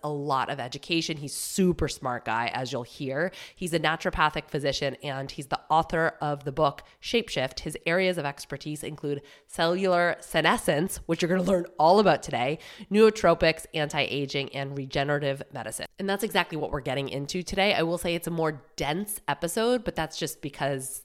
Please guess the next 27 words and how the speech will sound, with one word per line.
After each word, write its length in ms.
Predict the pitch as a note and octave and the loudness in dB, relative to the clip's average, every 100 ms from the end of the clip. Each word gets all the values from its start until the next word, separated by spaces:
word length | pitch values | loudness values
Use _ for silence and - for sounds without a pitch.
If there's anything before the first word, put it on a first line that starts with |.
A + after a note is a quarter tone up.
| _ | _
that's 180 | D#3 - | -10 -8
the 140 | E3+ | -6
nature 440 | D#3+ C#3+ E3+ F3 D3 | -4 -4 -4 -2 -2
of 220 | C#3 C3 | -4 -6
the 80 | C3 | -10
topic. 520 | - B2+ - G2+ - | -6 -6 -6 -8 -6
So 300 | - D#3 D3+ | 2 4 4
I 100 | D#3 | 0
hope 200 | F3 A3 | 0 0
you 140 | A#3 A3 | -2 -2
learn 340 | E3+ D#3+ E3+ D#3 | 4 4 4 2
a 60 | |
lot 360 | D3+ C#3+ C#3+ C#3 | 2 2 2 0
and 200 | E3 D3 | -4 -8
enjoy. 920 | D3 D3 C#3+ C#3+ C#3+ B3+ F#3+ C#3 C#3 C#3+ - - - | -8 -10 -10 -4 2 6 6 4 2 -2 -8 -18 -4
And 380 | G#3+ G#3 F#3+ F#3+ - - | 2 4 4 0 -6 4
after 340 | G3+ G3+ G#3 | 4 4 -2
listening 520 | F3+ F#3+ C#4 - D#4 A3 | 0 0 0 0 0 0
to 100 | D#3+ | 0
the 100 | C#3 | 0
show, 240 | D#3 D3+ | 0 0
if 180 | D3+ - | -2 -4
you're 180 | D#3 - | -4 -2
interested 480 | B3+ D#4 C4+ - D3+ | 0 0 0 -2 -4
in 140 | C#3 | -4
trying 340 | C#3 C#3+ C#3 C#3 | -6 -4 -4 -4
Senolytic, 640 | - C#3 C3+ C#3 C#3 - | -4 -2 -2 -2 -4 -6